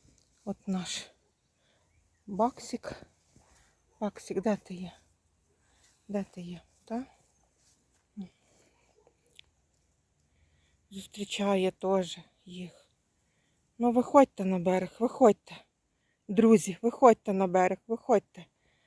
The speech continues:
Давайте. Подивіться, яка вже в них окраска стала. Темні, темні.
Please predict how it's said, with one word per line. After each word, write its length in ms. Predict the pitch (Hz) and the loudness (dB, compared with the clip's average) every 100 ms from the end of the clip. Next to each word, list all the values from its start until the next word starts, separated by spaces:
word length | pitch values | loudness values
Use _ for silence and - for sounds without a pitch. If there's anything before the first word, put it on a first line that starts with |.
| _ _ | _ _
Давайте. 520 | 220 233 220 185 - - - _ _ _ _ _ _ _ - - _ _ - | -2 2 2 -2 -8 -20 -20 _ _ _ _ _ _ _ -20 -20 _ _ -6
Подивіться, 400 | 226 226 269 - | -2 2 2 2
яка 220 | 220 - 220 | -2 0 -2
вже 200 | 196 220 | 2 2
в 60 | |
них 240 | 202 214 202 | 4 2 -2
окраска 520 | - 214 339 - 202 | 6 6 6 0 -12
стала. 540 | - 190 175 170 165 - _ _ - _ _ _ _ _ - _ _ _ _ _ _ _ _ _ _ _ - _ _ _ _ _ _ _ _ _ _ _ _ _ _ _ _ _ - | -10 -8 -6 -8 -12 -20 _ _ -20 _ _ _ _ _ -20 _ _ _ _ _ _ _ _ _ _ _ -20 _ _ _ _ _ _ _ _ _ _ _ _ _ _ _ _ _ -8
Темні, 340 | 262 285 254 | -4 0 -2
темні. 580 | - 220 180 175 170 | -2 -4 -2 -6 -8